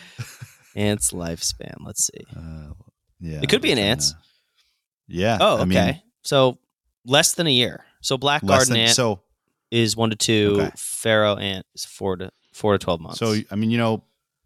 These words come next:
Speaker 2: I think it's start to start, start to raise the alarm a little bit here. Like, we're outnumbered two and a half million to one.
Speaker 1: <laughs> Yeah.
Speaker 2: And we're talking about a lifespan of one year.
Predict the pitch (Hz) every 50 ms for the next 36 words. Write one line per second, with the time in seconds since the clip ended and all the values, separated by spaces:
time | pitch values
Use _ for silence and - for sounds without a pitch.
0 | _ _ - 95 101 131 135 143 139 - - 147 147 143 139 131 117 - - -
1 | 135 127 - - 107 110 - - - 131 - 131 107 110 117 120 117 117 101 95
2 | 104 120 117 80 82 80 73 78 78 85 69 67 - _ _ _ _ _ _ 95
3 | 92 87 - - - - _ _ _ _ _ _ _ _ _ _ _ _ _ _
4 | _ _ _ _ _ _ - 95 95 101 120 143 147 139 127 120 113 101 - -
5 | 127 123 123 123 113 123 120 117 113 101 98 98 104 98 82 76 76 73 - _
6 | - - - - - - 381 370 226 - - 127 117 - 120 123 - 156 147 127
7 | 127 113 104 101 104 113 117 - - - 117 104 95 85 82 90 98 104 113 123
8 | 113 104 110 107 90 71 -